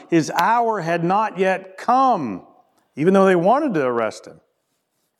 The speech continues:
And now it has come. And when you pray those prayers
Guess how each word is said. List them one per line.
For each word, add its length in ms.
And 160
now 580
it 100
has 180
come. 360
And 80
when 120
you 80
pray 200
those 220
prayers 760